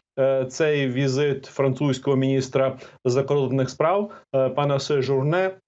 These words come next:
напевне, частково є, е, частиною приготувань до цього, е, державного, е, візиту китайського керівника,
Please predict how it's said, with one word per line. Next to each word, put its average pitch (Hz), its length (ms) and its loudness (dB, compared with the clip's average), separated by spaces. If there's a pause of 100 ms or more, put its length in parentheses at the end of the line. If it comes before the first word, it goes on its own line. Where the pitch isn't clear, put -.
(540)
напевне, 143 540 0
частково 143 800 0
є, 127 360 -2 (220)
е, 123 120 2
частиною 127 680 0
приготувань 135 920 0 (200)
до 117 380 0
цього, 117 440 -2 (240)
е, 117 140 0
державного, 117 840 -2
е, 117 140 0
візиту 120 500 -2
китайського 120 600 -2
керівника, 117 640 -2